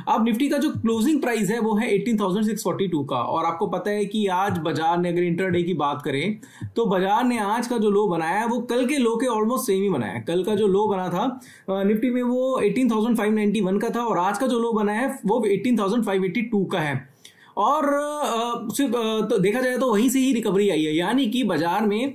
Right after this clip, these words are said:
अगर बात करें Nifty में, तो एटीन थाउजेंड फ़ाइव नाइंटी का जो level है वो एक important support बन चुका है। तो अगर कल के दिन बाजार,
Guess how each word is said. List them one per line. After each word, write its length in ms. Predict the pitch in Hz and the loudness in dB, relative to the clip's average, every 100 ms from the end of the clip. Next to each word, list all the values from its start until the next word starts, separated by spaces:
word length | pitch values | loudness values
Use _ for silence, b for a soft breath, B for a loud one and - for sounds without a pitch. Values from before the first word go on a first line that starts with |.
| - - | -10 -4
अगर 200 | 175 202 | -2 2
बात 280 | 170 220 240 | 2 0 0
करें 160 | 233 | 2
Nifty 340 | 208 180 240 220 | 2 0 0 0
में, 160 | 226 | 0
तो 220 | 220 254 | 0 0
एटीन 320 | 240 190 254 214 | 0 0 2 2
थाउजेंड 280 | 208 240 | 2 0
फ़ाइव 200 | 220 196 | 0 0
नाइंटी 320 | 233 214 208 269 | 0 2 2 2
का 80 | |
जो 100 | 277 | 0
level 300 | 254 190 185 | 0 0 0
है 240 | 180 220 262 B B | 0 -2 -6 B B
वो 80 | 220 | -2
एक 120 | 311 | 0
important 460 | 262 208 202 247 262 | 2 0 0 0 0
support 320 | - 208 208 | 0 0 2
बन 140 | 185 151 | 2 0
चुका 200 | 165 165 | -2 -2
है। 180 | 208 | -2
तो 80 | 220 | 0
अगर 500 | 233 190 185 262 240 | 0 0 0 0 0
कल 240 | 233 220 214 | -2 -2 0
के 120 | 240 | -2
दिन 320 | 180 160 220 | -2 0 2
बाजार, 300 | 196 180 233 | 2 2 0